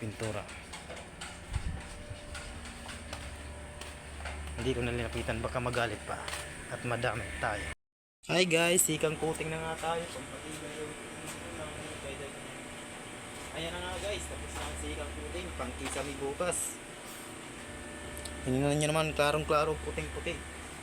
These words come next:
Parang labas sa tide. Kagandahan ng, at nang dito nga, ipupuntan ko nga yung kasama ko si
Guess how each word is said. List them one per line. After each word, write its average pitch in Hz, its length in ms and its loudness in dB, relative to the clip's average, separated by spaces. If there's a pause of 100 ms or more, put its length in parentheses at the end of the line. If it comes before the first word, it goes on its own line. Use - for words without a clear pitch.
(580)
Parang 143 240 0
labas 147 240 -2
sa - 160 -6
tide. 156 160 0 (4000)
Kagandahan 135 640 0
ng, 131 160 -4 (560)
at 127 160 -4
nang 143 240 -2
dito 143 160 0
nga, 147 80 2
ipupuntan 143 560 2
ko 147 160 2
nga 139 160 6
yung 147 80 2
kasama 135 400 6
ko 156 80 6
si 147 240 6